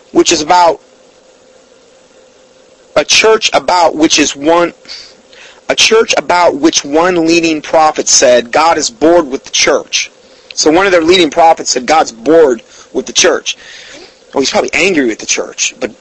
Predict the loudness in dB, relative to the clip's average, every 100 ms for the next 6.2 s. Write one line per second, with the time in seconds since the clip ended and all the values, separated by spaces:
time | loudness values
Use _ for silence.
0 | _ 2 4 4 2 -4 -10 _ _ _
1 | _ _ _ _ _ _ -20 -20 _ _
2 | -20 -20 -20 _ _ _ _ -4 -4 -4
3 | -8 -10 -18 -20 -20 -20 -12 -4 0 2
4 | 2 2 0 0 2 2 0 0 2 2
5 | 2 0 0 0 0 0 0 0 0 -2
6 | -4